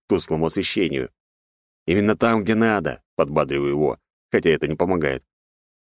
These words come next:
«Какого тут так темно, как в жу-?» Осекся он на полуслове, когда напротив нас завеса стала прозрачной, и мы смогли увидеть своих противников, а не нас. Там стояли два здоровенных мужика.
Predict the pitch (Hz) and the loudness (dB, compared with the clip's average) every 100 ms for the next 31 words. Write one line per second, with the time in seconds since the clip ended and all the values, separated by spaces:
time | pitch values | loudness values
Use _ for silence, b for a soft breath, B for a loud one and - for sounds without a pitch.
0 | _ _ - 151 - 185 151 - 165 - | _ _ -6 -2 2 4 4 2 0 0
1 | 170 - 190 185 196 180 131 - 165 123 | -2 0 2 4 4 4 2 -2 -2 -2
2 | 131 190 - _ _ _ - - 87 78 | 0 -2 -4 _ _ _ -4 0 0 0
3 | 85 92 98 90 76 78 95 90 - 113 | 0 2 2 0 -2 0 0 0 2 2
4 | 69 - _ _ _ 95 80 85 80 87 | 2 -2 _ _ _ -6 -2 0 0 -2
5 | 82 - 90 92 69 78 82 73 - 73 | -4 -4 -2 -2 0 0 0 0 -4 -2
6 | 71 76 73 98 95 90 80 - _ _ | -2 -4 -2 -2 -2 -2 -4 -6 _ _
7 | _ 113 123 120 104 92 104 98 90 85 | _ 2 4 4 0 0 0 0 -2 -2
8 | 90 87 98 101 123 110 73 - - - | -2 -2 -4 0 2 2 0 -6 -12 -10
9 | - 82 82 87 104 92 67 - - _ | -2 0 2 0 0 -2 -4 -8 -14 _
10 | _ _ _ _ _ _ _ 131 156 127 | _ _ _ _ _ _ _ 2 2 2
11 | 135 135 127 95 95 143 113 90 92 104 | 4 4 4 2 2 2 2 0 2 2
12 | 107 98 98 101 120 - 65 57 | 0 -2 0 0 2 0 0 -2